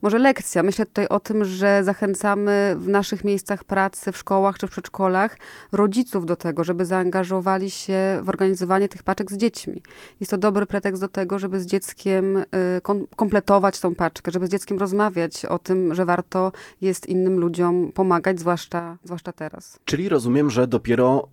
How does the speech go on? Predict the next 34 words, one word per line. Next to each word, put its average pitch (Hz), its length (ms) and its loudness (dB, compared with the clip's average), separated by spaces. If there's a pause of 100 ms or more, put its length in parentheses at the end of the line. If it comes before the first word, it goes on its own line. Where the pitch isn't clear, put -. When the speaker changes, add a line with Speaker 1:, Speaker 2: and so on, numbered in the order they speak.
Speaker 2:
piątego 113 600 2
czy 127 160 -6
też, 110 380 -4
y, 110 260 4
dwunastego, 107 840 0 (420)
y, 95 120 0
grudnia 107 520 2
panie 113 240 0
się 123 120 -6
przekonają, 98 680 0
jaki 110 260 0
jest 107 200 -2
taki - 240 -4
totalny 95 420 -2
odzew, 82 320 -2
Speaker 1:
Tak. - 60 -2
Speaker 2:
jak 92 100 -4
już 113 100 -4
to 107 80 -4
wszystko 113 300 -6
policzycie. 95 500 -4 (120)
Speaker 1:
Dokładnie 165 460 -12
tak. - 140 -18 (240)
Speaker 2:
Chodzi 143 200 4
o 139 60 2
to, 139 80 -2
żeby 117 260 0
taka 101 240 -4
paczka - 280 -4
mogła 98 220 -2
trafić 92 320 -6
do 98 100 -2
każdego 95 380 -4
pensjonariusza. 80 720 -6